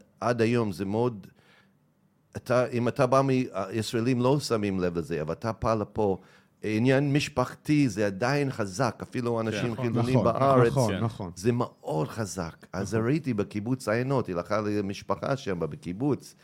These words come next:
Speaker 1: חילונים, שבע ילדים, אחראי, וראיתי בחדר פשוט, יושבים עם כל הילדים, וראיתי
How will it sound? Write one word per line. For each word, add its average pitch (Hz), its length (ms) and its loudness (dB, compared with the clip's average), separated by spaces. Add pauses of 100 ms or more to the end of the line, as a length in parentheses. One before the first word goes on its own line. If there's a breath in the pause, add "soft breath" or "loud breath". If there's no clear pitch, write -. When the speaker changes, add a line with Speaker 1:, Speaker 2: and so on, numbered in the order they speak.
(220 loud breath)
Speaker 1:
חילונים, 113 440 0
שבע 113 320 0
ילדים, 107 720 2
אחראי, 107 680 -2
וראיתי 107 420 0
בחדר 110 500 0
פשוט, - 580 -2 (300 soft breath)
יושבים 143 440 -2
עם 120 80 0
כל 113 260 2
הילדים, 107 760 2
וראיתי 147 720 0